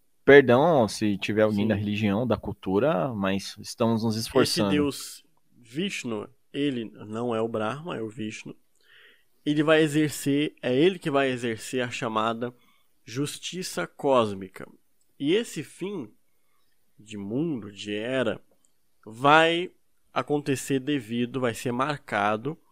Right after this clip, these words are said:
Speaker 2: pela decadência da moral da humanidade. Então aí você já vai ver, quando isso começar a acontecer, essa decadência começar a acontecer,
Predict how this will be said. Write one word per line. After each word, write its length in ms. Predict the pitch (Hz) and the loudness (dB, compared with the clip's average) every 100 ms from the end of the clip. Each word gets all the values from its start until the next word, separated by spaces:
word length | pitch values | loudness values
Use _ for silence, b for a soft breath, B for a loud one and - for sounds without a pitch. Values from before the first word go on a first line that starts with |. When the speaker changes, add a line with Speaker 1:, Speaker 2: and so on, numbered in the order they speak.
| _ _ _ _ _ _ | _ _ _ _ _ _
Speaker 2:
pela 260 | 139 139 135 | 0 0 0
decadência 800 | 151 - 170 127 135 165 - 165 | -2 -2 -4 -2 -4 -4 -8 -6
da 200 | 131 139 | -4 -4
moral 720 | 151 160 131 120 127 117 98 | -4 -4 0 2 2 0 -4
da 180 | 113 110 | -6 -4
humanidade. 920 | 110 110 110 113 104 95 82 - - _ _ _ _ _ _ | -2 -4 -6 -6 -6 -6 -8 -12 -20 _ _ _ _ _ _
Então 220 | 110 110 | -6 -2
aí 120 | 113 | -2
você 280 | 113 120 139 | -4 -6 -2
já 120 | 131 | 0
vai 200 | 127 127 | 2 0
ver, 420 | 127 117 127 147 - _ _ _ _ _ _ _ | 0 -2 -2 -2 -8 _ _ _ _ _ _ _
quando 280 | 123 123 131 | -6 -2 -2
isso 220 | 180 190 | -2 -4
começar 380 | 175 160 147 147 | -4 -4 -2 -6
a 40 | |
acontecer, 460 | 135 127 120 107 139 | -6 -8 -8 -6 -6
essa 200 | - 117 | -4 -4
decadência 800 | 117 127 135 107 104 156 175 143 | -4 -4 -4 -4 -4 -6 -8 -12
começar 380 | 139 127 - | -10 -8 -6
a 40 | 120 | -6
acontecer, 720 | 120 113 107 98 - 110 | -8 -10 -12 -12 -8 -8